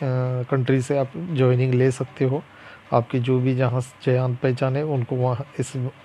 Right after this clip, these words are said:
इसमें आप जोड़ सकते हो। और देख सकते हो, हाँ, company के बारे में अभी धीरे धीरे मैं आपको सब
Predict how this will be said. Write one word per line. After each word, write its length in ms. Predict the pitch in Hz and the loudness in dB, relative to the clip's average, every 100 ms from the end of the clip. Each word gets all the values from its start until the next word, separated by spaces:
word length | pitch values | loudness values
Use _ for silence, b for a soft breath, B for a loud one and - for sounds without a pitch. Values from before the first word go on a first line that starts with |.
| - - - B B B - | -20 -20 -20 B B B -2
इसमें 220 | 131 139 | 0 0
आप 120 | 123 | 0
जोड़ 240 | 127 135 117 | 2 2 0
सकते 320 | 113 - 117 | -4 -8 -10
हो। 60 | 117 - - - B B B B - | -10 -16 -20 -20 B B B B -2
और 180 | 127 | 0
देख 180 | 127 135 | 2 0
सकते 320 | - 135 - | 0 -4 2
हो, 160 | 135 143 - | 2 2 -2
हाँ, 220 | 147 143 143 156 B - - - - - - - B B B B B B - | -4 -4 -4 -12 B -20 -20 -20 -20 -20 -20 -20 B B B B B B -6
company 380 | 135 120 131 127 | -2 0 2 2
के 80 | 127 | 2
बारे 280 | 127 123 131 | 2 2 2
में 180 | 131 | -2
अभी 300 | - 151 120 | -4 -2 0
धीरे 300 | 127 127 120 | 0 0 0
धीरे 200 | 123 127 | 0 0
मैं 240 | 131 127 123 | 0 -2 -2
आपको 340 | 131 - 131 | -6 -6 -10
सब 220 | 120 - | -8 -8